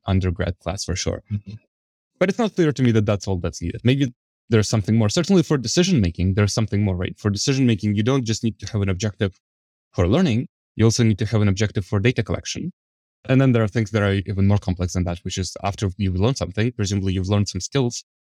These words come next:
Speaker 1: Well, which skill do you apply for each particular task, right? So it's not just in reinforcement learning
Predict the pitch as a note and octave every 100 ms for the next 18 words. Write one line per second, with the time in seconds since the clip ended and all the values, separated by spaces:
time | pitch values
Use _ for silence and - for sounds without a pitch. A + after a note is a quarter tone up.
0 | - G2 G2+ G#2+ - A2+ G#2 G2 F#2 -
1 | G#2+ G2 G2 F#2+ G2+ - F#2 F#2 F2 E2+
2 | E2+ F2 - - - F#2 - F#2+ - G2+
3 | F#2+ F#2+ - _ - - _ _ _ _
4 | _ _ _ _ - G#2+ G2 F#2+ D3 C3+
5 | A2+ G#2+ F#2+ F2+